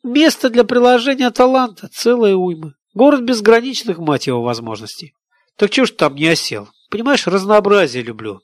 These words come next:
перемену декораций. Понятно. Стас, пользуясь возможностью, собрался расспросить о Хромом поподробнее, но тут по коридору застучали шаги. В этот раз ног было явно больше двух. Задвижка открылась, и в камеру заглянули глаза под чёрной пилоткой.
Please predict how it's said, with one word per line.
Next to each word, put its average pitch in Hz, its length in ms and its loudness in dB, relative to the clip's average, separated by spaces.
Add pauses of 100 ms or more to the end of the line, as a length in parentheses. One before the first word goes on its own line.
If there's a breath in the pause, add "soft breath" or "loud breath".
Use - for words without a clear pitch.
перемену 214 400 -2
декораций. 135 680 -4 (340)
Понятно. 160 680 -2 (480)
Стас, - 280 2
пользуясь 185 440 2
возможностью, 165 640 0
собрался 156 500 0
расспросить 135 520 -6
о - 40 0
Хромом 214 520 -4
поподробнее, 202 800 2 (160)
но 190 180 -6
тут 247 180 -8
по 175 80 -8
коридору 170 440 2
застучали 143 560 -4
шаги. 113 420 -8 (300)
В 156 140 -4
этот 170 260 -2
раз 202 340 0 (120)
ног 196 360 -2
было 202 180 6
явно 151 380 0
больше 127 320 -8
двух. 113 380 -12 (260)
Задвижка 135 540 -4
открылась, 202 440 0
и - 40 -2
в - 80 -12
камеру 185 340 -2
заглянули 151 500 -6
глаза 135 320 -6
под 139 200 -10
чёрной 131 260 -8
пилоткой. 123 560 -12